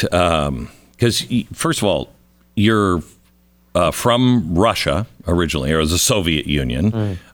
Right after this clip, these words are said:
Speaker 1: Uh, you grew up there
Speaker 2: Mm.
Speaker 1: when you were twelve. What was life like then?
Speaker 2: So I grew up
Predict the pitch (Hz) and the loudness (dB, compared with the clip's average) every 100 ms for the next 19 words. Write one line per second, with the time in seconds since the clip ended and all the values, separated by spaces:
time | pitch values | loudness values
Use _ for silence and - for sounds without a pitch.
0 | - 85 90 95 87 107 104 110 104 101 | -4 0 2 2 2 2 2 0 0 0
1 | 90 95 87 80 - - 107 113 123 113 | 0 0 2 0 -2 0 2 2 2 0
2 | 101 85 92 92 90 85 82 - 82 69 | 0 0 2 0 0 0 0 0 -2 -4
3 | 50 - _ _ _ _ _ _ _ _ | -8 -16 _ _ _ _ _ _ _ _
4 | _ _ _ _ _ _ - - - - | _ _ _ _ _ _ -20 -20 -18 -6
5 | - 175 196 170 208 196 185 | 0 2 2 4 4 4 2